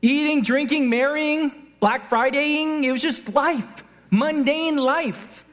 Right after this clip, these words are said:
That wasn't a subtle condemnation of Black Friday and our consumerism of our society. But they had no idea what was going on. They were spiritually asleep to reality,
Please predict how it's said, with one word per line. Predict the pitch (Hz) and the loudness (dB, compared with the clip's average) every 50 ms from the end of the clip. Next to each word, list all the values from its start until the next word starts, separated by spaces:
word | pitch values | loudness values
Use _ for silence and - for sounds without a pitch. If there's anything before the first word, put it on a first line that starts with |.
| _ _ _ _ _ - | _ _ _ _ _ 0
That | 208 208 220 | 2 2 2
wasn't | 226 220 196 202 196 160 | 2 0 0 0 0 0
a | 151 - - - | -2 -4 -6 -8
subtle | - - 185 175 160 151 147 | -2 0 0 2 2 0 -2
condemnation | - - 160 147 135 123 127 131 135 131 - 135 127 | -2 -2 -2 0 0 0 -2 -2 -2 -4 -4 -4 -6
of | 113 - | -4 -2
Black | 127 120 117 110 - | -2 -2 -2 -2 -2
Friday | - 120 117 117 113 | -2 -2 -2 -2 -2
and | 110 | -2
our | 110 107 | -4 -4
consumerism | - 139 123 - 120 117 110 104 104 104 107 107 | -4 -6 -6 -4 -2 -2 -2 -2 -4 -4 -4 -4
of | 107 95 | -2 -2
our | 107 104 101 101 - - - - - - - - - _ _ - | -2 -4 -4 -4 -10 -16 -20 -20 -20 -20 -20 -20 -20 _ _ -12
society. | - - 131 - 127 110 101 92 90 - - - - - _ _ _ _ _ _ _ _ _ _ _ _ _ _ _ _ _ _ _ _ _ _ _ _ _ _ _ _ _ _ _ _ _ _ _ _ _ _ _ _ | -10 -8 -6 -4 -4 -4 -4 -6 -8 -14 -20 -20 -20 -20 _ _ _ _ _ _ _ _ _ _ _ _ _ _ _ _ _ _ _ _ _ _ _ _ _ _ _ _ _ _ _ _ _ _ _ _ _ _ _ _
But | 196 214 | 2 2
they | 214 277 | 4 2
had | 262 294 294 220 | 2 2 2 2
no | 202 202 214 233 247 262 247 | 2 2 2 2 2 2 2
idea | 202 214 208 - 165 190 208 196 185 151 151 | 2 0 0 0 0 0 0 0 0 0 0
what | 156 151 185 - | -2 -2 -2 -2
was | 170 151 - | -4 -4 -2
going | 156 156 156 143 127 | -2 0 0 0 0
on. | 135 135 120 107 101 - - - - _ _ _ _ _ _ _ _ _ _ _ _ _ _ _ _ _ _ _ _ _ - | -2 -2 -4 -6 -8 -12 -18 -20 -20 _ _ _ _ _ _ _ _ _ _ _ _ _ _ _ _ _ _ _ _ _ 0
They | 190 214 262 | 2 2 2
were | 247 240 220 202 - - | 2 0 0 -2 -4 -8
spiritually | - - - - - 220 294 302 311 277 - - 277 285 269 226 | -6 -6 -4 -2 0 0 2 2 2 0 0 0 0 0 2 2
asleep | - 240 208 - - - 233 302 294 226 - - | 2 0 0 -2 -2 -2 0 0 0 0 0 -2
to | 277 233 | 0 0
reality, | 214 214 214 220 226 240 247 226 185 170 127 - | 2 2 2 2 2 0 0 0 0 -2 -4 -8